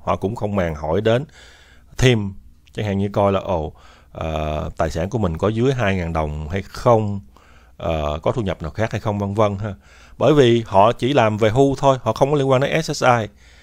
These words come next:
Thì nhiều khi họ không có muốn đi vòng qua S S I, mất thời gian, hoặc là chuyển qua S S I, cái này kia nữa, mất thời gian. Họ muốn đóng cái hồ sơ này lại để họ được xong, hoàn thành xong cái, cái, cái, cái, cái, cái, cái, cái, cái case đó,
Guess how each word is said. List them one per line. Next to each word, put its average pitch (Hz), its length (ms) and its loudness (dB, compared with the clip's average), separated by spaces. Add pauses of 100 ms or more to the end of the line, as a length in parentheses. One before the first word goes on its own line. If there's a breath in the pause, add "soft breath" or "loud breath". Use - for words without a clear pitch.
(500 soft breath)
Thì 110 180 2
nhiều 110 140 2
khi 139 200 4
họ 104 180 4
không 135 200 -2
có 147 80 0
muốn 170 380 -2
đi 135 120 4
vòng 104 340 4
qua 131 200 2
S 160 100 -4
S 139 100 -6
I, 127 240 2
mất 135 220 2
thời 92 220 -4
gian, 123 380 2 (500 soft breath)
hoặc 95 140 -2
là 95 80 4
chuyển 95 340 2
qua 139 80 4 (160)
S 160 80 -4
S 147 100 -4
I, - 40 -2
cái 127 380 0 (460 soft breath)
này 107 280 2
kia 135 180 4
nữa, 117 100 2
mất 143 200 2
thời 98 200 -2
gian. 113 260 0
Họ 101 140 -2
muốn 123 180 -2
đóng 143 180 4
cái 175 100 -4
hồ 107 180 0
sơ 120 260 2
này 104 160 -2
lại 82 300 -4
để 87 280 -2
họ 85 280 -2
được 101 280 2 (540 soft breath)
xong, 127 320 2
hoàn 101 160 2
thành 98 180 -2
xong 113 180 -4
cái, 135 320 0
cái, 131 100 -4
cái, 135 220 -2
cái, 131 260 -2
cái, 127 160 -4
cái, 127 180 -2
cái, 127 240 0
cái, 127 420 -2
cái 127 100 -4
case 120 400 4
đó, 127 240 2